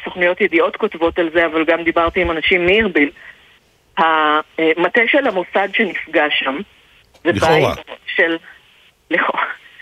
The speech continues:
Speaker 1: זה, זה אפילו לא לכאורה, מה שהם
Speaker 2: <laughs>
Speaker 1: טוענים,
Speaker 2: כן.
Speaker 1: זה, אה, מטה המוסד,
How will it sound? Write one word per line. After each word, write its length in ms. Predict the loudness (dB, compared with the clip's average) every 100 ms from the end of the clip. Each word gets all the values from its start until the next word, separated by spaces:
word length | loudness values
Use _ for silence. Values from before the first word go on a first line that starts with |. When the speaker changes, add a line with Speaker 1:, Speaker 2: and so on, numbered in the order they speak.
| -20 _ _
Speaker 1:
זה, 200 | 2 4 2 _ _ _ _ -2
זה 80 |
אפילו 300 | 0 2 2
לא 140 | 2 0
לכאורה, 320 | 0 0 2
מה 80 | 0
שהם 280 | 0 0 0
Speaker 2:
<laughs> 40 | 2
Speaker 1:
טוענים, 360 | 0 0 0 -2 -12 -20 -20 -20 -20 _ -8
Speaker 2:
כן. 160 | -2
Speaker 1:
זה, 100 | 2 2 4 2 0 -4 _ _ _
אה, 100 | -2 0
מטה 260 | 0 0 0
המוסד, 500 | 0 -2 0 0